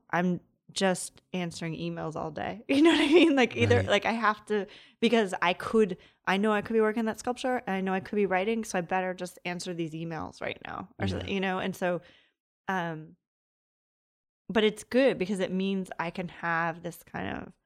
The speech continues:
Speaker 1: serious sculptor <laughs> moment and figure something out.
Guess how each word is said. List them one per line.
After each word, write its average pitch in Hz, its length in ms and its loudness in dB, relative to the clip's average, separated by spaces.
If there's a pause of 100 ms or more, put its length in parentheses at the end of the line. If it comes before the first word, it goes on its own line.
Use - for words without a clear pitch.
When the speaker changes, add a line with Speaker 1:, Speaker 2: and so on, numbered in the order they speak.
(800)
Speaker 1:
serious 170 760 -2 (260)
sculptor - 640 -6
<laughs> 214 280 -4
moment 220 640 4 (540)
and 170 640 -4 (100)
figure 180 220 0
something 170 420 -6
out. 165 460 -4